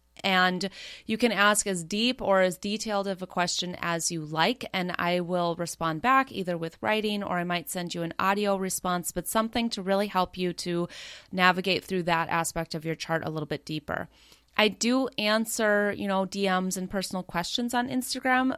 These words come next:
but not any that are um, very in-depth or deep, or ones that would take me time to study your chart and really look into it, or maybe do some research and get back to you. So this is your opportunity to have an in-depth question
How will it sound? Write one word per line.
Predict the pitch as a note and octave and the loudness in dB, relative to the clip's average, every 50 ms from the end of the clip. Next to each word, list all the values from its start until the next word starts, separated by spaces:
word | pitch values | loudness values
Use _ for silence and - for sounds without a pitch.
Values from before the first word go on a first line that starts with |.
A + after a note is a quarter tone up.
| - - | 0 4
but | A3 G#3 - G3+ | 4 4 4 4
not | G#3 G#3+ A3+ B3 C4+ C#4+ C4+ C4+ | 2 4 4 6 6 4 2 2
any | - G#3 G#3 G#3+ G#3+ G#3 G#3 - - | 2 2 2 2 2 0 -2 -2 -6
that | - F3 G3 F#3 E3+ - - | -2 0 2 2 2 2 2
are | F#3 F#3 F3+ F3+ F3+ F3 F3+ - - - - - - - - _ _ _ _ _ - | 4 4 6 6 4 2 0 -2 -8 -20 -20 -20 -20 -20 -20 _ _ _ _ _ 2
um, | G3 F3+ F3 E3+ E3+ | 2 2 2 0 0
very | D#3+ G3 G#3+ G#3+ G#3+ - - | 2 6 6 6 6 6 4
in-depth | G3 G3+ G3 - G3 F3+ F3 - - | 2 0 2 4 4 4 4 2 -2
or | - F3 E3+ | -2 -2 -2
deep, | D#3+ - G#3+ G#3+ G#3+ G#3+ - - - F#3+ F#3+ - - - | -2 -4 -4 -2 -2 -4 -4 -8 -12 -12 -12 -10 -4 0
or | G#3 G#3 G#3 G#3 G3+ G3 F#3+ F#3+ | 2 4 6 6 6 6 6 4
ones | - F#3+ F#3+ F#3 F#3 F#3 E3+ | 2 2 2 2 2 2 0
that | G3+ - - | -2 -2 -2
would | F#3 F#3 F3+ | -4 -6 -6
take | - F#3+ F#3+ F3+ F3+ - - | -4 -4 -4 -4 -4 -6 -6
me | F#3 F3+ F3 | -6 -6 -6
time | - - - F#3 F3+ F3 F3 E3+ | -6 -6 -4 -2 -2 -2 -2 -2
to | - F#3+ F3 E3+ | -4 -4 -4 -4
study | D#3+ - - G3+ F3 E3 F3 | -4 -2 0 0 0 0 0
your | D#3+ E3 D#3+ | -2 -2 -2
chart | D#3+ - - F3 E3+ E3 D#3+ - - - - - | -2 -2 0 2 4 4 4 2 0 -4 -6 -4
and | E3 E3 D#3+ D#3+ D#3+ D#3 | -2 0 0 0 0 0
really | E3+ E3 D#3+ D#3+ | 0 0 0 0
look | D#3 D#3+ D#3+ - - | -2 -2 -4 -4 -4
into | E3 D#3+ D#3+ - E3+ | -4 -4 -4 -2 -2
it, | D#3+ D#3+ | -2 0
or | - - | 0 -2
maybe | D#3+ E3 D#3+ D#3 D#3+ D#3 | -2 0 0 0 -2 -4
do | - D#3 D3+ | -4 -6 -6
some | - - D#3+ | -6 -6 -4
research | D#3 D#3 D3 - E3 D#3 - - | -4 -4 -2 -4 -4 -4 -6 -6
and | D#3 D3 | -6 -4
get | D#3 D3+ - | -4 -2 0
back | D3+ C#3+ C#3 - - | 2 2 2 0 -4
to | - - | -8 -8
you. | - G2+ - - | -8 -8 -8 -6
So | - - - G3 F3 E3 E3 E3 - - - - - - | -4 0 4 6 6 6 6 4 0 -6 -16 -10 -4 0
this | G#3 G#3+ G#3+ | 0 2 2
is | B3 A3+ A3 | 2 2 4
your | A#3+ A3+ A3 | 4 6 6
opportunity | G#3 G#3 - G#3 G#3 - G3 F#3 F#3 F#3 E3+ F3+ F3+ F3+ | 6 6 4 0 -4 -2 -2 -2 -2 -2 -2 -4 -4 -4
to | - - F#3 F3+ | -4 -4 -4 -2
have | F3 F3 E3+ E3 E3 - - | -2 0 2 2 0 0 -4
an | F3 E3 E3 - - | -6 -6 -8 -4 0
in-depth | - G#3+ A3+ A3+ A3+ G#3+ A3 F#3 F3+ - - - | 2 4 6 6 6 6 4 4 2 2 -2 -4
question | - F3 E3 E3 - - - E3+ E3 E3 | 0 0 0 0 0 -4 -6 -6 -6 -8